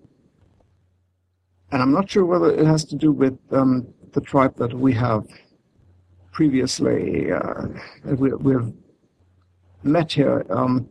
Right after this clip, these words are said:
some weeks ago, because th-, there is this, this one tribe that you all know. It's just information <laughs> I'm giving you now.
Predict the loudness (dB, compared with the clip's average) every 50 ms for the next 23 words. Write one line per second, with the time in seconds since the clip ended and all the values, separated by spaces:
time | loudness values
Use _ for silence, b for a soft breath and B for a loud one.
0 | _ _ _ _ _ _ _ _ _ _ _ _ _ -12 -4 0 2 2 4 4
1 | 2 0 0 -2 -2 0 2 2 2 0 -2 -6 -14 _ _ _ _ _ -4 0
2 | 0 0 2 0 -2 -2 0 0 2 2 2 0 -2 -4 -6 -4 -4 -6 -4 -2
3 | 0 0 2 2 0 0 0 0 0 0 -2 -4 -4 -2 -2 -2 0 0 0 0
4 | 2 2 2 2 0 -2 -4 -8 _ _ _ _ _ _ _ -14 -8 -8 -8 -8
5 | -10 -14 -20 _ _ _ _ _ _ _ _ -10 -6 -6 -4 -2 0 0 2 2
6 | 2 2 0 0 0 0 0 0 2 2 2 2 2 2 0 -2 -4